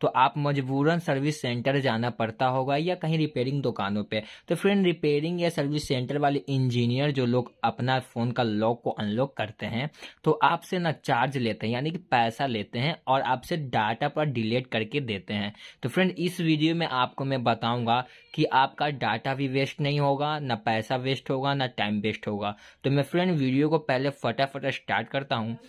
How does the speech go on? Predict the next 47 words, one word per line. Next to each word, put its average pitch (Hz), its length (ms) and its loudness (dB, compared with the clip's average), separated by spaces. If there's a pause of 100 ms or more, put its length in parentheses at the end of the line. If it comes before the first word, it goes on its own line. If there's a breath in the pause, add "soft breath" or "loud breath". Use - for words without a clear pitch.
(220 loud breath)
स्टार्ट 160 440 2
करने 160 280 -4
से 156 140 -4
पहले 127 400 0
यदि 123 320 0
आप 139 260 0
मेरे 135 160 2
चैनल 117 300 -4
पे 117 140 -4
नए 117 260 0
होंगे, 117 360 -2
तो 117 120 -4
प्लीज़ 165 280 -2
चैनल 123 240 -2
को 151 120 -4
सब्सक्राइब 127 580 -2
कर 131 100 0
लेना, 107 320 -2
साथ 117 280 -4
ही 143 60 -2
बेल 107 240 -2
आइकन 120 240 -2
प्रेस 120 240 -2
कर 104 140 -4
लेना। 104 300 -2 (280 loud breath)
तो 160 60 0
फ्रेंड, 214 240 2
पहले 190 180 2
आपको 180 240 0
क्या 127 260 0
करना 156 340 -2
है, 123 180 -2 (280 loud breath)
ये 175 400 0 (420)
इमरजेंसी 147 560 0
कॉल 160 200 2
का 143 140 4
ऑप्शन 143 180 -4
आपको 139 160 -4
मिलेगा, 127 340 0
इमरजेंसी 180 560 0
कॉल 208 140 -2
पे 202 140 -2
जाइएगा, 139 580 2
ऊपर 139 260 -4
से 180 120 -2
स्लाइड 131 420 -2
कीजिएगा, 123 480 0